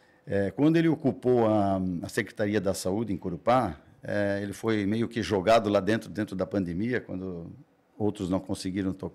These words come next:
é, enfim, é, tiveram problemas, né? E eles aplicando um sistema de gestão, que realmente é muito parecido com o que o Novo preconiza, eles conseguiram, em um ano e meio, é, tirar a avalia-,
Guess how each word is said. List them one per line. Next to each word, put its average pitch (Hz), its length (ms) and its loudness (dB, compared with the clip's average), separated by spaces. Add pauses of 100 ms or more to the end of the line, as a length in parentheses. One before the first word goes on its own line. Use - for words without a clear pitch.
é, 123 460 -6
enfim, 95 320 -4 (520)
é, 101 380 -4
tiveram 120 260 4
problemas, 98 560 -2
né? 107 140 -4 (920)
E 135 520 8
eles 160 260 6
aplicando 156 640 4
um 147 40 2
sistema 135 440 2
de 127 120 2
gestão, 117 540 2 (220)
que 101 440 0
realmente 120 600 2
é 107 220 4 (320)
muito 127 300 2
parecido 113 440 -4
com 95 100 -12
o 95 40 -10
que 107 100 -6
o 104 60 2
Novo 104 360 0
preconiza, 98 720 -4 (640)
eles 110 300 0
conseguiram, 120 720 0
em 107 180 2
um 143 160 4
ano 156 140 4
e 156 60 2
meio, 123 400 0 (380)
é, 98 360 2 (100)
tirar 107 600 4
a 95 360 2
avalia-, 95 320 0